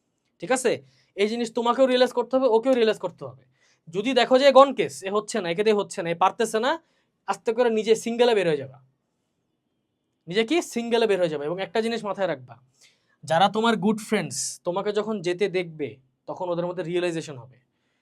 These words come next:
এবং ওরা তোমার পিছে পিছে আসবে। বা যারা তোমার ব্যাড ফ্রেন্ডস, ঠিক আছে? ও যদি তোমার পিছে নাও আসে, তোমাকে at least আটকাবে না যে ও ভালোর দিকে যাচ্ছে, ও যাক, আমি খারাপ, আমি থাকি, সমস্যা নেই। আমার খারাপ বন্ধু ভাল, ভাল লাগতেছে, আমি খারাপ থাকি। But যে ভালো বন্ধু, সে at any cost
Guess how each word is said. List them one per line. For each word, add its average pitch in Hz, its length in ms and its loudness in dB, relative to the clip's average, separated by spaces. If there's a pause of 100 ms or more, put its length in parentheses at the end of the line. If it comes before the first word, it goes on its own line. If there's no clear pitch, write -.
এবং 147 240 -14
ওরা 202 180 4
তোমার 196 240 -2
পিছে 170 200 -10
পিছে 147 200 -8
আসবে। - 280 -12 (560)
বা 135 80 -10
যারা 147 200 -4
তোমার 185 220 -4
ব্যাড 180 220 0
ফ্রেন্ডস, - 580 -8 (200)
ঠিক 175 120 -8
আছে? 208 320 -4 (480)
ও 220 140 4
যদি 247 120 0
তোমার 240 160 -2
পিছে 226 180 -4
নাও 220 380 4
আসে, 180 360 -4 (680)
তোমাকে 185 320 -2
at 214 60 -2
least 220 260 -6
আটকাবে 208 520 -2
না 135 140 -8
যে 143 80 -8
ও 170 80 2
ভালোর 170 280 -2
দিকে 202 160 -2
যাচ্ছে, 196 240 -4
ও 175 60 -4
যাক, 143 240 -8
আমি 214 180 -4
খারাপ, 214 220 2
আমি 190 140 0
থাকি, 147 200 -12
সমস্যা 135 340 -16
নেই। - 120 -20 (520)
আমার 185 200 0
খারাপ 196 200 0
বন্ধু 202 180 -4
ভাল, 180 260 -4
ভাল 165 140 -2
লাগতেছে, 180 280 -4
আমি 156 80 -6
খারাপ 147 220 -10
থাকি। 120 240 -20
But 170 200 0 (260)
যে 156 120 -6
ভালো 156 260 -2
বন্ধু, 202 420 -4 (320)
সে 165 120 -6
at 147 100 -6
any 190 180 -4
cost 170 440 -6